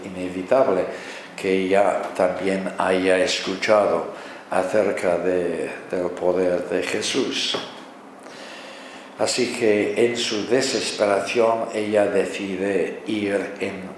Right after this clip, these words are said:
busca de él. Pero en sexto lugar,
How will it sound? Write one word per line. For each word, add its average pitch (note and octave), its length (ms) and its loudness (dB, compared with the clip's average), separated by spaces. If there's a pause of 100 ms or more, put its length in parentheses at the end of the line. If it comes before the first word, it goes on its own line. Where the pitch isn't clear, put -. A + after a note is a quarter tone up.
busca - 680 -4
de F#2 260 2
él. F2 100 4 (2000)
Pero A#2+ 180 6
en A#2+ 140 4
sexto - 520 2
lugar, A2+ 540 6